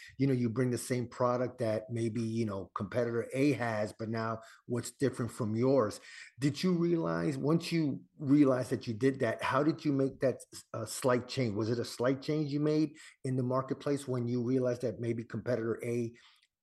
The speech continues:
that you were, you had the same product that they do, or maybe the same service? Was there a, a subtle change that you guys made, or was it,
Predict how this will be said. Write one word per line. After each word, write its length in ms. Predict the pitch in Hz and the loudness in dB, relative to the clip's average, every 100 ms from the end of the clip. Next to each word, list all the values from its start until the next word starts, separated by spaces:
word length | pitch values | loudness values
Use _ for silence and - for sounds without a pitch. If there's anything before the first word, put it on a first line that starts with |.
| _ 120 | _ -6
that 240 | 120 113 123 | -2 -2 -2
you 140 | 127 | 2
were, 240 | 131 127 - | 2 2 -2
you 140 | 123 | -2
had 180 | 117 117 | 0 0
the 40 | 104 | -4
same 320 | - 117 113 | -2 -2 -2
product 380 | - 120 120 113 | 0 2 2 -2
that 160 | 90 | -2
they 160 | 117 117 | 0 0
do, 320 | 110 120 117 | 0 0 0
or 80 | 104 | 0
maybe 240 | 110 117 | 0 -2
the 100 | 104 | -2
same 300 | - 113 110 | -6 -4 -4
service? 580 | - 117 110 120 135 - - - - 120 | -4 -2 -2 -2 -4 -8 -20 -20 -8 -2
Was 200 | 123 101 | -2 2
there 240 | 127 135 | 2 2
a, 220 | 135 - | 0 -4
a 40 | - | -8
subtle 360 | - 131 135 | -2 0 0
change 560 | - - 117 127 143 - | -2 -4 -2 0 -4 -2
that 200 | 143 - | -4 -2
you 80 | 143 | -2
guys 320 | 143 143 135 | 0 0 -2
made, 380 | 143 151 156 - | -2 0 0 -2
or 380 | 120 110 104 101 | -2 0 0 -2
was 220 | 113 113 | -4 -4
it, 80 | 113 | -4